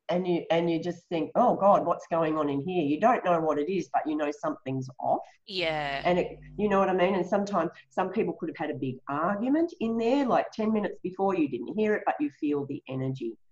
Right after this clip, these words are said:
Speaker 2: Oh,
Speaker 1: Or
Speaker 2: yeah,
Speaker 1: you'll
Speaker 2: for
Speaker 1: go
Speaker 2: sure.
Speaker 1: so-, you, you know what it's like. And
Speaker 2: Yeah.
Speaker 1: I'm sure other people do, even if they're not, you know, they're not aware of the work that I do or the fact that we can do these, I call them tricky things.
Speaker 2: Yeah.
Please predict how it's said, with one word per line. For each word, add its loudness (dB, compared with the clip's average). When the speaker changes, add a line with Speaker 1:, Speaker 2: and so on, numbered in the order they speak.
Speaker 2:
Oh, -2
Speaker 1:
Or -2
Speaker 2:
yeah, 2
Speaker 1:
you'll 4
Speaker 2:
for -4
Speaker 1:
go 6
Speaker 2:
sure. -2
Speaker 1:
so-, 0
you, 2
you 2
know 0
what -6
it's -18
like. -2
And 2
Speaker 2:
Yeah. 4
Speaker 1:
I'm 0
sure 0
other 2
people -4
do, 0
even 4
if -2
they're 0
not, 2
you 0
know, 0
they're 0
not 2
aware -2
of -6
the -8
work -4
that -6
I 0
do -2
or -4
the -14
fact -6
that -12
we -2
can -4
do -2
these, -2
I -8
call -8
them -4
tricky -6
things. -4
Speaker 2:
Yeah. 2